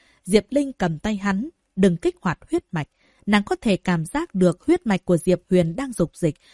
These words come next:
mà nàng biết một khi huyết mạch của hắn triệt để kích hoạt, sẽ không thể khống chế được. Diệp Huyền lắc đầu,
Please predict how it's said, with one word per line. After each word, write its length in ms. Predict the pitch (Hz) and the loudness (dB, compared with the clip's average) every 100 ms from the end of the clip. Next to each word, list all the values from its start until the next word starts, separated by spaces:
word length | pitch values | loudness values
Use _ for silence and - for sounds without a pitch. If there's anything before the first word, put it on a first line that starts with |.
| _ | _
mà 180 | 185 196 | 0 2
nàng 380 | 185 180 165 180 | 2 0 -2 -2
biết 200 | 285 349 _ _ | -2 -2 _ _
một 260 | 175 185 - | 0 0 0
khi 260 | - 254 | -2 0
huyết 220 | 247 359 196 | 2 0 -2
mạch 180 | 160 | -6
của 140 | - 160 | -2 -4
hắn 320 | 180 185 294 | -2 -4 -6
triệt 200 | - 185 165 | -2 -2 2
để 180 | 170 | 0
kích 240 | - 330 - | 0 -4 -6
hoạt, 180 | - 151 _ _ _ | -4 -6 _ _ _
sẽ 160 | - 277 | -6 -2
không 240 | 359 330 | 0 0
thể 160 | 208 175 | 0 0
khống 280 | 202 240 | 0 -2
chế 280 | 277 220 226 - | -2 -2 -2 0
được. 220 | 165 - - _ _ | -2 -2 -12 _ _
Diệp 220 | - 196 - | 2 2 2
Huyền 180 | 180 160 | 0 0
lắc 300 | 190 320 - | -2 -8 -6
đầu, 300 | 170 156 | -2 0